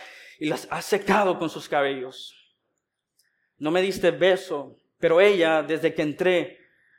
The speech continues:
no ha cesado de besar mis pies. No me ungi-, no ungiste mi cabeza con aceite,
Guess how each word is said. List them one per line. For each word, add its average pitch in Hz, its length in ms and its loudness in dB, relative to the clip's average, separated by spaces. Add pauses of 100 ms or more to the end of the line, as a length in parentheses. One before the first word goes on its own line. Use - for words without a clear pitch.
no 160 200 -2
ha 165 60 -4
cesado 160 420 0
de 147 60 0
besar 147 300 -4
mis 143 180 -8
pies. - 840 -18
No 185 160 0
me 208 100 4
ungi-, 208 300 -2
no 185 120 -2
ungiste 202 340 -4
mi 180 100 -2
cabeza 170 440 -2
con 170 140 -4
aceite, 160 580 -4